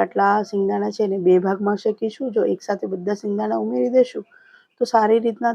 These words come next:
તે ક્રિસ્પી નહીં થાય અને શેકાશે પણ નહીં, કેમ કે આપણું મીઠું છે તે ઘણું ઓછું છે. જો મીઠાનું પ્રમાણ વધારે હોય તો તમે બધા શિંગદાણા એકસાથે ઉમેરી શકો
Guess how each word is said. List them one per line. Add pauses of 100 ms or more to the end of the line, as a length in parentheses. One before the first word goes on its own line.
તે (220)
ક્રિસ્પી
નહીં
થાય
અને
શેકાશે
પણ
નહીં,
કેમ
કે
આપણું
મીઠું
છે
તે
ઘણું (120)
ઓછું
છે. (540)
જો
મીઠાનું
પ્રમાણ
વધારે
હોય
તો
તમે
બધા
શિંગદાણા
એકસાથે (140)
ઉમેરી
શકો